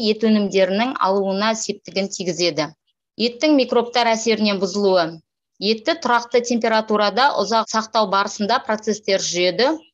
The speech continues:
Бұл процестер еттегі ферменттердің әсерінен туындайды, бірақ көп ұзамай бұл процеске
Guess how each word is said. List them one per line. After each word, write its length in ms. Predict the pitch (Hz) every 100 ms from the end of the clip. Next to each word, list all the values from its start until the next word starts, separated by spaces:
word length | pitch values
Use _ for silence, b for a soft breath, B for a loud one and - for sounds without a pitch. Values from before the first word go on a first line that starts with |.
| _
Бұл 220 | 185 247
процестер 560 | 240 233 240 220 269 277
еттегі 540 | 233 226 226 214 214 214
ферменттердің 720 | 220 214 214 214 202 196 190
әсерінен 600 | 190 208 190 180 170 170 160
туындайды, 600 | - 226 190 180 175 226 294
бірақ 300 | 196 214 208 -
көп 220 | - 240 - -
ұзамай 480 | - 214 208 220 262
бұл 220 | 220 220
процеске 680 | 214 208 - 196 - - 262